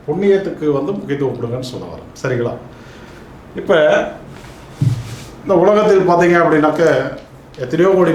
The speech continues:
மக்கள் வந்து இருக்காங்க. So, அவர்களுக்கு எல்லாமே நம்ம வந்து ஜாதகம் பார்க்காம லைவ்ல அவங்க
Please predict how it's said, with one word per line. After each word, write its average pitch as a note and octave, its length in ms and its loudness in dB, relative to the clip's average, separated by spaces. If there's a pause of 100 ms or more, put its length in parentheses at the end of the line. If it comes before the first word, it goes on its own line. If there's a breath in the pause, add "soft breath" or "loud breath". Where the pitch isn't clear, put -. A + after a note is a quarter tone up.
மக்கள் D3+ 240 0
வந்து C#3+ 180 -2
இருக்காங்க. A#2 320 -6 (1400)
So, F#3+ 60 -4 (100)
அவர்களுக்கு E3+ 480 4
எல்லாமே F#3 300 4
நம்ம E3 180 0
வந்து E3+ 220 0
ஜாதகம் D#3 420 2
பார்க்காம C#3+ 380 -4 (680)
லைவ்ல D3+ 400 0 (1400)
அவங்க D3+ 220 0